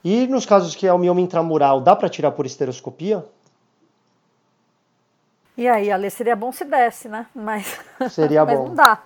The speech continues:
Speaker 2: <laughs> mas não dá. Em geral,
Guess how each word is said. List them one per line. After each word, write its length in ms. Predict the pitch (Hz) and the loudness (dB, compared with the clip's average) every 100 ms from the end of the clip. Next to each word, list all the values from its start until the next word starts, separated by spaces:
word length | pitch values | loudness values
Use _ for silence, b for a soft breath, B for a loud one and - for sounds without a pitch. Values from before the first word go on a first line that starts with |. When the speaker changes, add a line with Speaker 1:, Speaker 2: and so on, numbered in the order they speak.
| 269 - | -12 -8
Speaker 2:
<laughs> 200 | 254 - | -8 -10
mas 180 | 202 214 | -12 -12
não 160 | 254 | -8
dá. 220 | 294 196 185 _ b b b b | -2 -2 -4 _ b b b b
Em 80 | 233 | -10
geral, 500 | 214 226 226 247 240 | -4 -2 2 0 -2